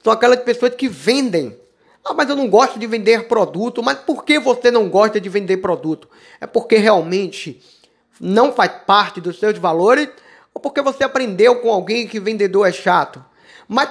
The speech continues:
quem disse que pra vender precisa ser o seu produto? Um produto, desculpa,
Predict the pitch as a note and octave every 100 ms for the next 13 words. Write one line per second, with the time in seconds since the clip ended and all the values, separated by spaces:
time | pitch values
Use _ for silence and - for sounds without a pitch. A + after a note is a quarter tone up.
0 | - D#4+ A3+ D3+ F#3+ D4 E4+ - C#4 -
1 | C4 - _ C#4 E4 D#4 B3+ D4+ A3 E3
2 | G#3+ B3+ - B3+ G#3+ - B3+ A#3 F#3+ -
3 | G#3 A3+ A3 - A#3+ B3 A#3 D#3 G3+ A#3
4 | - _ _ _ _ _ _ _ _ _
5 | A3 A#3+ B3+ G#3+ F#3+ B3+ G#3+ - - G3+
6 | A3 E3 -